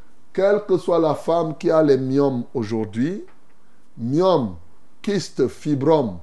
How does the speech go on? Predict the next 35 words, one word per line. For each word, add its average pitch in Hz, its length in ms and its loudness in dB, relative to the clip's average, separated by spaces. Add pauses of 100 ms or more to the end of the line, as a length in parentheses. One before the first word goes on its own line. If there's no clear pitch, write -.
(220)
tout 196 140 -6
ça 143 240 -2
là, 113 180 -2
on 139 120 -6
va 151 140 -2
les 139 140 2
passer 135 400 -6
au 135 140 0
feu 131 260 -4
ce 127 140 -10
matin. 113 400 -6 (520)
Donc, 104 320 -6
nous 135 140 -4
prions 147 560 4
au 139 100 0
nom 123 200 0
de 117 120 2
Jésus. 95 500 -6 (540)
Seigneur, 151 320 0
merci 165 680 2 (440)
pour 139 160 0
tout 190 160 -2
ce - 80 -10
que 180 100 2
tu 165 220 2
as 151 80 6
déjà 135 320 2
fait 143 480 0 (560)
au 160 100 2
travers 151 420 4
de 143 100 2
cette 139 260 0
émission, 135 720 -2 (480)
ô 143 160 4
Dieu, 139 480 2